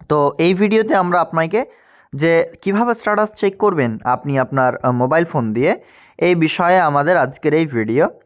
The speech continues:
কাজেই শেষ পর্যন্ত দেখুন যে কোনো প্রকল্প, বিধবা ভাতা, বিধ-, বিধবা ভাতা, প্রতিবন্ধী ভাতা কিংবা যে সমস্ত ভাতা প্রকল্প রয়েছে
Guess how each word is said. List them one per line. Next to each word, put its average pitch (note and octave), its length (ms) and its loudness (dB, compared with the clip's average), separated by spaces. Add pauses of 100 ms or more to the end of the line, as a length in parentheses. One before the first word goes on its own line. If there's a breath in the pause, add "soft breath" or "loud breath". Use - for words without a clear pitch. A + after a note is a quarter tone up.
(120)
কাজেই D3 280 0
শেষ F3 240 -4
পর্যন্ত F3+ 480 -2
দেখুন F#3+ 380 -2 (160)
যে D#3 180 0
কোনো D3+ 220 0
প্রকল্প, B2+ 540 0 (240)
বিধবা C#3+ 440 0
ভাতা, F3 280 2
বিধ-, C3+ 400 -2
বিধবা C#3+ 340 0
ভাতা, F3 340 2 (360 soft breath)
প্রতিবন্ধী E3+ 460 0
ভাতা F3 360 0
কিংবা F#3 400 0
যে C#3 140 -2
সমস্ত G3+ 340 -4
ভাতা D3 320 0
প্রকল্প E3 380 0
রয়েছে E3+ 380 0